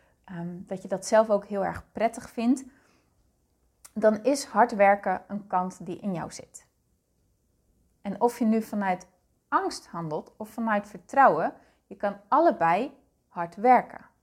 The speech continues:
Maar als jouw basis angst is,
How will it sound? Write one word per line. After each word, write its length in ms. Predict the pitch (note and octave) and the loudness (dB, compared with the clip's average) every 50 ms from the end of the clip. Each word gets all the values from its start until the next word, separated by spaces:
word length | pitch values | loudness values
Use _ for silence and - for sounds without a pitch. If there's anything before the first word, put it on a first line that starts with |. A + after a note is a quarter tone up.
| _ _ _ _ _ _ _ _ _ _ _ | _ _ _ _ _ _ _ _ _ _ _
Maar 160 | - G#3+ - | -10 -8 -6
als 220 | - - A#3 A3 | -4 -4 -6 -4
jouw 160 | - A#3 G#3 F#3 | -2 -2 -2 -2
basis 720 | E3 E3+ A3 C4 D4+ D4+ D4+ - F3 F3 - - _ _ | -2 0 2 2 2 2 -2 -8 -12 -14 -14 -20 _ _
angst 360 | - A3+ B3+ E4+ E4+ - - - | -2 0 0 0 0 -4 -10 -14
is, 400 | - - A3+ - - - _ | -16 -16 -16 -18 -18 -20 _